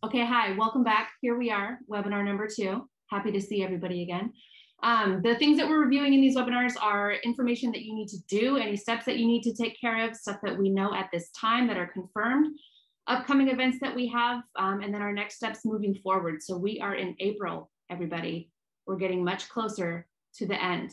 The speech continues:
and we're super proud of you. So, uh, we wanna make sure that we review all the information about what's coming up, um, and take questions from students. We got a couple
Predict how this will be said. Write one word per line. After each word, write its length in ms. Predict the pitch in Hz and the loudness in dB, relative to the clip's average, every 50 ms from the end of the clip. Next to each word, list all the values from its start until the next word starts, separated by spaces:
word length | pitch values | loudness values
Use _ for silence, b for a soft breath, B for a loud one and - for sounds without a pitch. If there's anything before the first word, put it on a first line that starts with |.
| - _ _ | -14 _ _
and 100 | 180 175 | -8 -6
we're 60 | 175 | -6
super 300 | 170 - - 190 196 190 | -6 -6 -8 -6 -6 -6
proud 240 | - - 196 185 180 | -4 -2 -2 0 0
of 100 | 165 156 | -2 -2
you. 180 | 170 156 - - | -4 -4 -6 -8
So, 440 | - - 190 175 170 170 175 - _ _ _ _ _ _ _ _ _ _ - | -6 -4 -2 -2 -2 -2 -6 -8 _ _ _ _ _ _ _ _ _ _ -4
uh, 120 | 190 196 180 | -2 0 2
we 80 | 196 | 2
wanna 200 | 190 208 220 233 | 2 2 2 2
make 120 | 240 240 233 | 2 0 0
sure 140 | - 254 | 0 0
that 100 | 240 240 | 0 0
we 80 | 240 240 | 0 0
review 320 | 240 233 208 214 220 226 | -2 -2 -2 -4 -4 -4
all 180 | 220 214 202 196 | -4 -4 -4 -4
the 60 | 208 | -4
information 500 | 214 208 208 214 208 208 208 208 - 208 | -4 -4 -6 -6 -6 -6 -6 -6 -6 -6
about 160 | 196 196 - | -8 -8 -8
what's 160 | - 180 175 - | -8 -12 -12 -12
coming 280 | - - 185 180 165 175 | -8 -6 -4 -2 0 0
up, 180 | 214 285 285 - - _ _ _ - | 0 -2 -4 -6 -14 _ _ _ -4
um, 240 | 196 190 185 180 180 | -2 0 0 0 -2
and 120 | 185 196 | -4 -4
take 200 | - 214 160 - | -4 -6 -6 -4
questions 340 | - 196 202 - 226 220 - | -4 -4 -4 -4 -8 -6 0
from 140 | 254 240 240 | 0 0 0
students. 420 | - - 233 220 247 240 240 - | 0 -2 -2 2 2 2 0 0
We 60 | 208 - | -6 -4
got 180 | 214 220 214 | -2 -2 -2
a 80 | 214 214 | -2 -2
couple 540 | - 226 214 - 254 262 277 302 311 - | -2 -4 -2 0 0 2 2 0 -2 -6